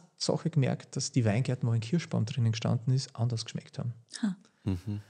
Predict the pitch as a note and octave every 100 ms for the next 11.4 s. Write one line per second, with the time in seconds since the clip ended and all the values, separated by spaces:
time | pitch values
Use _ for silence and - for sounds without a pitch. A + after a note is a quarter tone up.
0 | _ _ - F#3 C#3+ C3 - - _ _
1 | - D#3 D3 C#3+ - - C#3+ C3+ B2+ A3
2 | - F3+ B2+ C3+ - F3 F#3+ D#3+ E3+ F#3
3 | F#3+ D3 C3+ F#3+ G3+ F3 C#3 C3+ - C3+
4 | B2+ A#2 E3 E3 C3 C3 - A2 A#2 A2
5 | - A#2+ A#2+ A2+ G#2 A#2+ F#3 E3+ C3+ G#2+
6 | C3 B2+ A#2 A2 G#2+ G#2 G2 - - -
7 | A#2+ C#3 - - - - - - B2 E3
8 | - - - A2 A2 - G2 G#2+ - -
9 | F#2 - C3+ F#3 B2+ D#3+ G3 - - _
10 | _ _ _ _ _ B2+ A2 - A#2 A#2
11 | D3+ B2+ D#3+